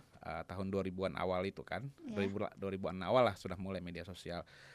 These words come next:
Speaker 1: Eh, berbagai-bagai namanya, sejak dari Face-, apa namanya, dulu
Speaker 2: Facebook.
Speaker 1: Friendster, lalu kemudian Friendster mati, ada be-, eh, berbagai media, apa, media sosial yang lain
Speaker 2: Banyak
Speaker 1: muncul,
Speaker 2: ya, Bang.
Speaker 1: Facebook dua ribu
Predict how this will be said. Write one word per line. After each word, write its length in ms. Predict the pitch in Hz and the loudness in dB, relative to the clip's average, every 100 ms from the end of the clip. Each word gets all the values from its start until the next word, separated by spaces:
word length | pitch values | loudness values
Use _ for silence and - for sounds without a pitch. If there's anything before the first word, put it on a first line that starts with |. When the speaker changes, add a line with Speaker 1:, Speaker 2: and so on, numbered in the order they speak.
| - | -20
Speaker 1:
Eh, 400 | - - 69 67 65 | -14 -10 -8 -8 -2
berbagai-bagai 580 | 95 101 104 107 120 120 | 2 4 4 8 8 8
namanya, 540 | 113 113 110 110 110 | 6 4 2 4 2
sejak 180 | 107 90 | 0 -4
dari 220 | 80 87 | -2 -4
Face-, 260 | 95 147 - | 0 0 0
apa 280 | - 92 131 | -2 0 0
namanya, 340 | 139 110 123 139 | 2 2 0 0
dulu 260 | 240 127 | 4 4
Speaker 2:
Facebook. 60 | 139 | 6
Speaker 1:
Friendster, 460 | 110 113 226 120 113 120 - - - | 6 6 6 6 6 2 -12 -16 -2
lalu 120 | 107 | 2
kemudian 240 | 110 113 113 | 4 4 2
Friendster 240 | 110 104 | 0 0
mati, 400 | 107 110 - 117 | 2 0 2 2
ada 240 | 78 98 104 | 2 4 4
be-, 180 | 107 | 4
eh, 240 | 62 95 95 | 6 6 6
berbagai 480 | 78 101 101 101 101 | 4 0 2 2 2
media, 400 | 101 101 98 71 | 0 0 0 0
apa, 140 | 139 | 0
media 180 | 135 101 | 0 0
sosial 240 | 101 98 95 | 0 2 2
yang 100 | 101 | 6
lain 240 | 110 113 | 6 6
Speaker 2:
Banyak 80 | 117 | 6
Speaker 1:
muncul, 220 | 110 110 | 4 4
Speaker 2:
ya, 20 | |
Bang. 80 | 110 | 4
Speaker 1:
Facebook 280 | 117 120 127 | 4 2 -2
dua 100 | 107 | 2
ribu 260 | 110 104 | 0 0